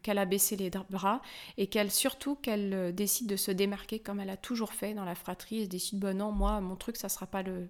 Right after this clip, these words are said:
pas le surf. » Swan, elle se régale en surf, évidemment. Par contre, euh, ses amis commencent à pas mal lui manquer.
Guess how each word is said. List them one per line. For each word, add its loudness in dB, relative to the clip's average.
pas 4
le 0
surf. » -8
Swan, 4
elle 4
se 6
régale 6
en 4
surf, 0
évidemment. 2
Par 4
contre, 2
euh, 4
ses 4
amis 2
commencent 0
à -6
pas 2
mal 6
lui 0
manquer. 0